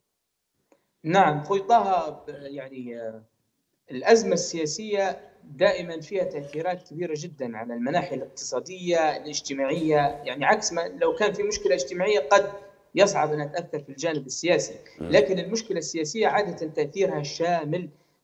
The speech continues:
Speaker 1: و-، و-، وكبير جدا. بداية الحلقة طه أنت سألت سؤال مهم جدا، يعني
Speaker 2: مم.
Speaker 1: هل بالإمكان أن نحن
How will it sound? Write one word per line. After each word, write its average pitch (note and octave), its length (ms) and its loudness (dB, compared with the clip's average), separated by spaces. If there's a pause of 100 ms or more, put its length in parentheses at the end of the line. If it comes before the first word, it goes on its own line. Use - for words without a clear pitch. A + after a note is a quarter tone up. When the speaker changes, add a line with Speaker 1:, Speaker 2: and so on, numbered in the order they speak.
(120)
Speaker 1:
و-، B2+ 140 2
و-، C#3 560 4
وكبير D3+ 300 -4
جدا. C3+ 380 -10 (240)
بداية G#3+ 360 6
الحلقة F#3 380 6
طه F#3+ 280 0
أنت F3+ 140 -8
سألت F#3 320 -8
سؤال F3 400 -8
مهم F3+ 180 -8
جدا، E3+ 460 -10
يعني A2 200 -10
Speaker 2:
مم. F#2+ 80 -6
Speaker 1:
هل G3+ 280 2 (100)
بالإمكان D#3 540 0
أن C#3+ 340 -12
نحن C#3+ 260 -10